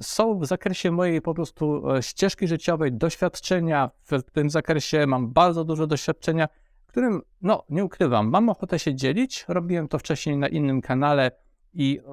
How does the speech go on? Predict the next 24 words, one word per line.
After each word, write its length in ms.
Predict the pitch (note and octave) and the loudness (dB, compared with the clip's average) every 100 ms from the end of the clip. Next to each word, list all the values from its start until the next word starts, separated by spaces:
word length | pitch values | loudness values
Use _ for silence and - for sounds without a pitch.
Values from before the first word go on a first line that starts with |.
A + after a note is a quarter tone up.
| - | -20
dlatego 580 | - C#3+ D3 C#3 D#3+ D3+ | -16 -2 0 0 0 0
założyłem 440 | C3+ C3+ B2 B2+ | 0 0 0 0
ten, 280 | - E3+ E3 | 2 2 2
żeby 200 | C3+ B2 | 0 -2
to 100 | C3 | -2
było 160 | B2+ C3 | -2 -2
troszeczkę 500 | C#3 - - - C3+ | -4 -6 -8 -4 -4
coś 240 | C3 - | -4 -2
innego. 320 | B2 F3+ E3+ | 0 2 0
Wcześniej 320 | C3 C3 - B2+ | -2 -6 -4 -2
prowadziłem 460 | C3 B2+ C3+ B2+ | 0 2 2 0
same 240 | - C#3 C3 | 0 0 0
podcasty, 600 | - - F#3 G3 - C#3+ | -4 0 0 0 -2 -8
tylko, 520 | - A#2+ - C3 A#2 - _ _ - | -2 -4 0 2 2 -2 _ _ -4
e, 360 | B2 B2 A2+ | 0 2 2
mówiłem, 640 | A#2+ B2+ B2+ G#3 F3 C#3+ B2 | 0 0 0 2 2 0 -2
e, 340 | C3 C3 B2+ | -2 -2 -2
do 200 | B2+ C3 | 0 2
was, 340 | B2 A#2 - - | 4 2 0 0
teraz 400 | C3+ A#2+ - - | 2 2 -2 -6
stoję 260 | C#3 A#2 | 0 0
przed 200 | - - | -2 -4
kamerą, 400 | - B2 F#3 E3 | -2 2 4 4
więc 260 | C#3 A#2+ | 2 -2